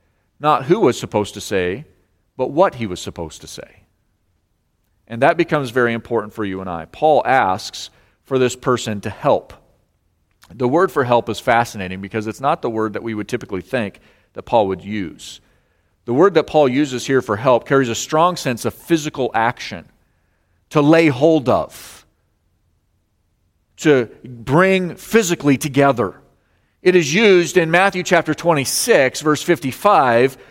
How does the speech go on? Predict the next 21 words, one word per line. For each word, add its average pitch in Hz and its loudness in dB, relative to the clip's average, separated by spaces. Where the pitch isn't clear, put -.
when 170 0
it 175 4
is 156 2
translated 135 2
arrest, 147 0
to 185 6
arrest. 160 2
And 151 -6
so 180 4
that 190 4
is 165 4
the, 147 4
the 160 4
way 190 6
that 196 4
it 170 4
is 156 2
translated 170 4
in 135 -2
Matthew. 160 4
Luke 170 4